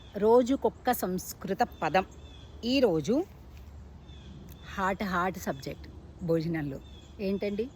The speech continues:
హాట్ ఏముంటది? <laughs> అంటే హాట్ అంటే వేడని కాదు, కారం కారంగా స్పైసీ. ఏంటది? మిరపకాయ. మ్మ్. మిరపకాయ వడ్డించాలి అంటే కొంతమంది మిరపకాయలు కూడా తింటుంటారు కదా భోజనంలో అలాగా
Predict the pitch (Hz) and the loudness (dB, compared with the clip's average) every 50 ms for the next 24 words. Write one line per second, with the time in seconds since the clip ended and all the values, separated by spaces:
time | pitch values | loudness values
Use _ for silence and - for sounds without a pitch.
0 | - - - - - - - - 190 180 202 196 214 202 208 220 226 - 233 214 | -16 -18 -18 -18 -18 -14 -6 -2 0 0 2 2 2 2 2 2 0 0 -2 -2
1 | 262 320 247 - - 240 - - - - - - - - - - - 175 185 220 | -2 -4 -4 -4 -2 -2 -2 -2 -4 -16 -14 -14 -14 -14 -14 -8 -4 -2 0 0
2 | 196 170 135 165 180 202 196 220 208 220 190 180 180 185 202 196 190 160 160 147 | 0 0 0 -2 0 -2 0 2 2 2 4 4 2 4 2 2 2 2 0 -2
3 | - - - - - - - - - - - - 165 185 185 185 170 - 175 165 | -4 -8 -12 -16 -18 -20 -20 -20 -18 -14 -10 -6 -4 -2 -2 -2 -2 -2 -2 -2
4 | 160 160 156 156 156 - - - 202 185 190 196 180 - - 156 - - - - | -2 -2 -4 -4 -6 -6 -4 -2 0 2 2 0 -2 -4 -8 -10 -10 -12 -18 -20
5 | - - - - - 196 196 196 - 208 196 214 226 220 214 - - - - - | -20 -20 -14 -6 -2 0 0 0 0 0 0 -2 -2 -4 -8 -14 -18 -20 -20 -20
6 | - - - - - - - - - 202 196 214 202 254 240 - 190 - - - | -20 -20 -20 -20 -20 -20 -14 -6 -2 0 2 2 2 2 0 0 -2 -4 -4 -8
7 | - - - - - - - - - - - - - - 185 180 165 131 139 - | -14 -18 -20 -20 -20 -20 -20 -20 -20 -20 -20 -12 -8 -6 -4 -4 -4 -4 -8 -10
8 | - - - - - - - - - - - - 202 202 226 208 240 - 262 262 | -14 -18 -20 -20 -20 -20 -20 -20 -20 -14 -8 -4 -2 -2 -2 -2 2 4 4 6
9 | 254 226 208 196 233 233 220 - 233 220 214 214 220 220 208 214 254 254 - - | 6 4 4 4 2 2 2 2 2 2 4 2 2 2 2 0 -2 0 0 -2
10 | 233 208 226 214 240 254 247 233 226 190 240 - 254 254 254 254 254 233 254 233 | -4 -2 -2 -2 0 0 0 0 -2 -2 2 4 4 4 6 4 2 2 2 0
11 | 214 254 240 233 262 233 208 202 190 175 170 190 190 185 208 202 185 180 160 151 | -2 0 2 4 4 4 4 2 0 0 0 0 0 0 0 -2 0 0 0 0
12 | 156 156 156 160 135 - | -2 -2 -2 -4 -6 -8